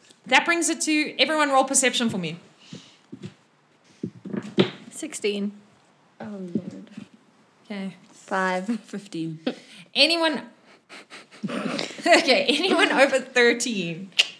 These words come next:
Speaker 1: Cool. So, <laughs> Imith, as you, uh, w-, from the recoil of, you stumble backwards and you look towards what is all going on, and you see the face behind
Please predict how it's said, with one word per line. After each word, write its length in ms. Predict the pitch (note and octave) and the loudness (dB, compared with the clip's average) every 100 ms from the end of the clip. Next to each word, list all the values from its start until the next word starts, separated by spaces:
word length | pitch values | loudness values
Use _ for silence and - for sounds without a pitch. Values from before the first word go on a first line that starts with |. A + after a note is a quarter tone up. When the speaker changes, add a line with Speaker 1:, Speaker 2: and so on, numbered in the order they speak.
| - _ - | -20 _ -20
Speaker 1:
Cool. 300 | - C#4 F3+ | 0 0 2
So, 380 | A3 C4 B3 A#3+ | 2 4 6 6
<laughs> 560 | A#3 G3 - G3 - - | 2 -6 -10 -12 -2 2
Imith, 360 | F#4 F#4 - - - | 2 2 -2 0 4
as 200 | F#4 F#4 | 4 4
you, 300 | F#4+ F4+ C#4 | 2 2 -2
uh, 680 | - D#4 D#4+ D#4+ - - C4+ | -8 -10 -10 -12 -16 -20 -16
w-, 280 | B3+ G3+ - - _ | -10 -8 -8 -14 _
from 240 | - - G#4 B4 | -6 0 6 6
the 80 | |
recoil 760 | G#3 A3 C4 B3+ E4 F4+ A#4 - | 6 2 0 0 2 2 0 -2
of, 280 | A#3+ A#3 G#3 - - - - | 2 4 2 -6 -12 -12 -4
you 180 | G#3+ A#3 | 0 2
stumble 380 | - C4 C#4 | 2 2 0
backwards 480 | A#3+ A#3 A#3 C4 B3+ - - | -2 -2 -2 -8 -8 -4 0
and 340 | B3+ A#3 - - _ | 2 0 -2 -12 _
you 260 | G#3+ G#3 A#3+ | -2 0 2
look 380 | G#3+ A3 A#3+ - | 2 2 0 -4
towards 880 | - C4+ A3+ A#3 G#3+ G#3 - - - _ _ _ | -4 -2 2 4 4 2 0 -2 -10 _ _ _
what 240 | G3+ G3 G3+ | -10 -4 -2
is 160 | G3 - | -2 -4
all 120 | G#3 | -4
going 240 | G3+ G3+ F#3+ | -2 -2 -2
on, 300 | G3 B3+ - - - - - - _ _ _ _ _ - | -4 -6 -8 -18 -20 -20 -20 -20 _ _ _ _ _ -2
and 340 | C4 B3 A#3+ - | 0 -2 -8 -4
you 160 | A3 B3 | 0 4
see 320 | - D#4 G#4 | 2 2 -4
the 60 | G4 | -6
face 600 | - - G#3 A3+ E4 - | -6 0 2 2 2 0
behind 880 | B3+ A3+ G#3 F#3 F3 F3 F#3+ F#3+ | 0 -4 -4 -2 0 0 -2 -2